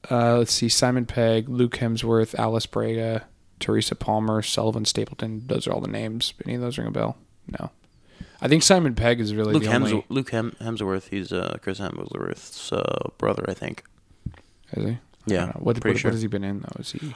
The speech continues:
Speaker 2: I, I have no clue.
Speaker 1: Infinity, The Anomaly, Neighbors. Never heard of any of those three
Speaker 2: Uh,
Speaker 1: flicks.
Speaker 2: Neighbors was a Seth Rogen flick from the summer with Zac Efron that was stupid.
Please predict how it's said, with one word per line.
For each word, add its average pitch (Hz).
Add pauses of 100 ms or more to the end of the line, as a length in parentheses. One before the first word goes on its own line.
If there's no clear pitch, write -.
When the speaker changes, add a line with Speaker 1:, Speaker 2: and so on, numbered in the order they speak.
Speaker 2:
I, 117
I 113
have 113
no 104
clue. 101 (1800)
Speaker 1:
Infinity, 110
The 113
Anomaly, 110
Neighbors. 117 (460)
Never -
heard 127
of -
any 50
of 50
those -
three -
Speaker 2:
Uh, 101
Speaker 1:
flicks. 98
Speaker 2:
Neighbors 101
was 95
a 92
Seth -
Rogen 87 (440)
flick 82
from 80
the 80
summer - (440)
with 101
Zac 90
Efron 92
that 90
was 95
stupid. 98